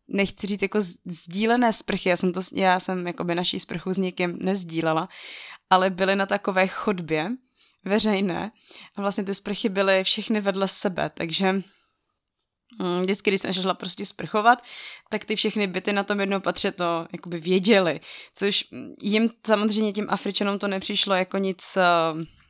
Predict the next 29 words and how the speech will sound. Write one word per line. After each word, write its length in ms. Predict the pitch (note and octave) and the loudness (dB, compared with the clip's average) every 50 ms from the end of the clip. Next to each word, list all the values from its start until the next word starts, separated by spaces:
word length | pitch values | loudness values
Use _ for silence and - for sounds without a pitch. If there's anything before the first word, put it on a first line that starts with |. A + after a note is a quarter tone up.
| _ _ _ - | _ _ _ -6
nenormálního, 840 | F3 F#3 F3+ F3+ G3 G#3+ A#3 A3+ A3+ G#3+ G#3+ G#3 G3+ G3 A3+ G#3 F#3 | -2 0 4 4 6 6 8 10 10 10 10 8 6 4 2 2 2
protože 320 | G3 F3+ - F#3 F#3 F3+ | 0 -2 -2 -4 -4 -2
tak 160 | - F3+ F3+ | -2 -4 -2
žijou, 340 | E3 D#3+ F3 F3+ F#3 F#3+ - | 0 0 2 4 4 4 4
ale 220 | G3+ F#3+ F#3 F#3 | 4 4 4 6
já 140 | F#3 F#3+ G3 | 6 6 6
jako 280 | G3 G3+ F#3 - - - | 6 4 2 2 2 0
Evropanka, 640 | F3+ F3 F3+ F#3 F#3+ G3 F#3+ F3+ F#3 - - G3+ - - - - - - F#3 - _ | 0 0 -2 -2 0 0 0 0 2 2 0 0 0 -4 -12 -16 -16 -16 -18 -20 _
která 380 | - - - G3 F#3 F3 F#3 | -8 0 2 4 4 4 4
samozřejmě 500 | F#3+ G3 F#3 F3 F#3+ G3 F#3+ F#3 F3+ F3+ | 2 2 0 0 0 0 0 -2 -2 -2
jsem 140 | - - F#3+ | -2 -2 -2
vždycky 360 | F3+ F3+ F3 - - - F#3 | -4 -4 -6 -10 -8 -8 -6
byla, 340 | F3 E3+ F3 E3+ E3+ F3 F3+ - - - - - - _ _ - - | -2 -2 0 0 0 -2 -4 -6 -14 -20 -20 -20 -20 _ _ -12 -8
eh, 260 | - - - - - F#3+ | -6 -6 -4 -4 -6 -6
v 100 | F3+ D#3 | -6 -4
bytě, 460 | D3+ F3 E3+ - F3+ F#3 F#3 G3 G#3 | -4 -4 -2 2 4 4 6 6 4
žila 260 | F#3+ F#3 F3+ F3 F3+ | 4 2 2 2 0
jsem 200 | - - F#3 F3+ | 0 -4 -6 -6
se 140 | - - F3+ | -6 -8 -10
sama, 480 | - - F#3 F3 E3+ E3+ F#3 G3+ G3 F#3+ F#3 | -4 -2 0 0 2 0 0 -2 -4 -10 -12
eh, 460 | G#3 - F3+ F3+ F3 F3 E3+ E3+ F3 | -10 -8 -6 -6 -6 -6 -6 -6 -2
nebo 220 | F3+ F#3 F3 F3 - | -2 0 0 -2 -2
v-, 160 | - E3+ - - | -4 -8 -10 -4
byla 220 | F#3 F#3 F3+ F#3 | 0 2 2 2
jsem 160 | - G#3 G3+ | 2 0 -2
v 60 | F#3+ | -2
bytě, 360 | D#3+ D#3 E3+ - - G3+ G3+ G#3 | -2 -4 -6 0 4 4 4 4
že 120 | F3+ F#3 | 4 4
jo, 140 | F3+ F3 | 4 4